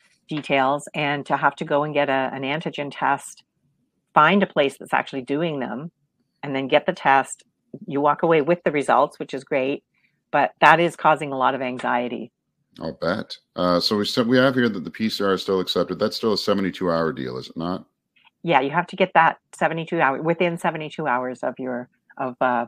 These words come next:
Speaker 1: check, boarding your flight.
Speaker 2: Right. Okay. And let's carry on to the stuff about the children. I know that parents were, this was driving a lot of parents crazy, but now the children under twelve no longer have to avoid schools,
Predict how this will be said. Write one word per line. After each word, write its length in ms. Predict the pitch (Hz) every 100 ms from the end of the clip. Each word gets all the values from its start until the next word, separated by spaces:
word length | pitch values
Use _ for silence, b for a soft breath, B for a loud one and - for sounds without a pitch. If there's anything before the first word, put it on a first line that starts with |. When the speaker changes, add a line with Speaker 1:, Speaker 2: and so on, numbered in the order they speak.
| _
Speaker 1:
check, 180 | - 131
boarding 400 | - 147 151 135
your 120 | 131 107
flight. 280 | - - _ _ _ _ -
Speaker 2:
Right. 300 | 80 78 69 -
Okay. 200 | 92 92
And 120 | 90 98
let's 140 | 113
carry 260 | - 131 123
on 160 | 113
to 60 | 107
the 160 | 101
stuff 280 | - - 104
about 220 | 95 98
the 80 | 95
children. 520 | - 107 101 101 101
I 100 | 82
know 160 | 92 95
that 160 | 95 -
parents 480 | 95 95 92 -
were, 200 | 87 87
this 220 | 78 92 95
was 80 |
driving 320 | 87 87 87 82
a 60 |
lot 120 | 82
of 60 | 85
parents 340 | - 82 76
crazy, 460 | - - 101 98 101
but 160 | 90 76
now 180 | 90
the 100 | 90
children 380 | 80 98 95 90
under 200 | 87 82
twelve 340 | 73 92 92 87
no 160 | 87
longer 260 | 87 87 85
have 200 | 82 80
to 100 | 80
avoid 320 | 78 82 80
schools, 540 | - 120 123 131 123